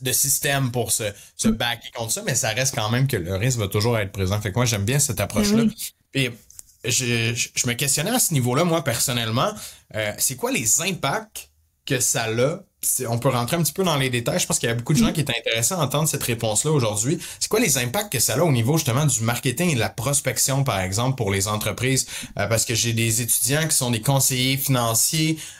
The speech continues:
Speaker 1: euh, qui sont des courtiers immobiliers, qui font de la sollicitation de, de clients à gauche et à droite.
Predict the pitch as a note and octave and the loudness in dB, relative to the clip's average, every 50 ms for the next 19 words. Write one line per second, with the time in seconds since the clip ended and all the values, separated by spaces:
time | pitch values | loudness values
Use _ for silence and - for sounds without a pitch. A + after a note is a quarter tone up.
0 | - A2+ A2 A2 G#2+ G#2 - - - A2+ A2 A2+ G#2+ - - C3+ C#3 - - - | -6 -4 -2 -2 -2 -2 -2 -2 -4 -2 -4 -4 -4 -2 -2 -2 -2 0 -2 0
1 | E3 D#3 D3+ C#3+ C3+ A#2+ A#2+ A#2 B2 C#3+ D3+ C#3+ D3 - - D#3+ D#3 D3 C3+ B2 | 0 0 0 2 0 0 0 0 0 0 -2 -4 -6 -6 -4 -2 0 0 0 0
2 | - - C3+ B2+ A#2+ A#2 - - A2+ A2 A2 A2 - - C#3+ C#3+ C#3+ C#3 B2 A2 | 0 0 0 0 -2 -2 0 0 0 0 0 0 0 0 2 2 2 4 2 2
3 | G#2 G2+ G#2+ G2+ - - - C3 C#3 C#3 B2 A2 B2 C#3 C#3 - - A#2+ G#2+ F#2 | 2 0 -2 -2 -4 -4 -2 0 0 0 0 0 0 0 0 0 0 -2 -4 -4
4 | G#2 G#2+ C3+ E3 F#3+ F#3+ - | -2 0 0 2 0 0 -2